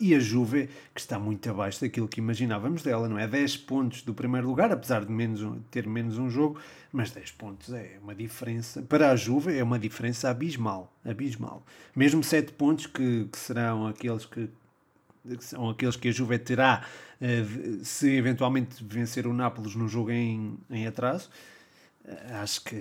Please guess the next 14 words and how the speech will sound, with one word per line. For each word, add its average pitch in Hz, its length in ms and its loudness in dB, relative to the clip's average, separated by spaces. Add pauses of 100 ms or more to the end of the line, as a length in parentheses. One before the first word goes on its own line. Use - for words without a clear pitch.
(600)
acho 110 240 -10
que - 80 -10
é 110 40 -6
muito. 104 280 -8 (160)
Acho 107 180 -12
que - 80 -12
é 110 40 -8
muito 113 180 -4
para - 120 -6
uma 117 120 0
equipa 113 260 -6
como 117 240 -4
a 113 60 0
Juventus. 101 580 -8